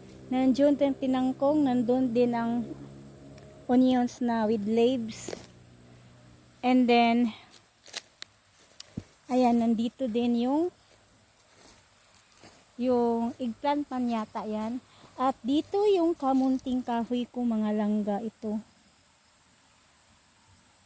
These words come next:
So, didiligan ko yan lang. Dito talaga ako masaya lang, walang tao, walang manghusga, walang, walang ano, walang tao na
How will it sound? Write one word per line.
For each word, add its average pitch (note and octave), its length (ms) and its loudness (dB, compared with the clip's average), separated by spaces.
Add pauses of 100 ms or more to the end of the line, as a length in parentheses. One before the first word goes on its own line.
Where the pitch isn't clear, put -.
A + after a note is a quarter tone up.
(1300)
So, B3+ 240 0
didiligan C4 560 2
ko B3 100 -6
yan A3 300 0
lang. G3 320 -6 (520)
Dito C4+ 320 2
talaga A#3 480 2
ako A#3 160 -4
masaya A3 440 0
lang, A3+ 200 0
walang G#3 320 -2
tao, C#4+ 480 2 (960)
walang B3 320 2
manghusga, A#3+ 720 2
walang, A#3 560 2 (1800)
walang F#4 360 4
ano, E4+ 320 6
walang E4 320 4
tao D4+ 320 2
na C#4 320 2